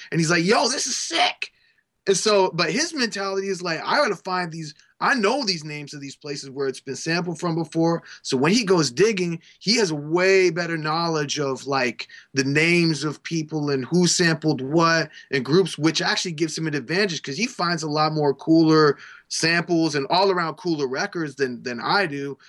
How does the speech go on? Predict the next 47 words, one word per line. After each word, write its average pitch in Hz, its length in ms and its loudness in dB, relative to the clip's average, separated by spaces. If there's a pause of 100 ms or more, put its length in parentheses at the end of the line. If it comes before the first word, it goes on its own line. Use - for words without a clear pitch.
When 156 120 -2
for 147 140 -4
me, 202 140 4
it's 202 180 2
like, 139 180 -4
"Oh, 127 120 -4
yo, 139 200 -2
this 262 180 -6
looks 131 200 -10
cool. 139 260 -4
Let 175 80 -2
me 165 80 2
check 160 240 -4
this 214 220 2
out." 117 260 0 (300)
And 147 120 0
so 170 140 0
I 190 100 4
have, 220 180 2
like, 170 140 -4
a 143 60 -4
graveyard 180 640 0
of 139 60 -6
records 143 340 -8
here 139 160 -6
too, 208 220 -4
where 147 220 0
I 139 140 0
thought 151 280 2
it 170 80 -4
was 156 140 -4
cool. 160 400 0
I 127 80 0
listened 147 320 -2
to 160 180 2
it. 147 80 4
It 120 100 2
wasn't. 151 520 0 (220)
So - 120 -2
it 127 60 2
just, 143 200 -2
I - 140 0
just 160 180 -2
goes 151 280 4
in 165 80 2
the 156 40 2
graveyard, 151 640 2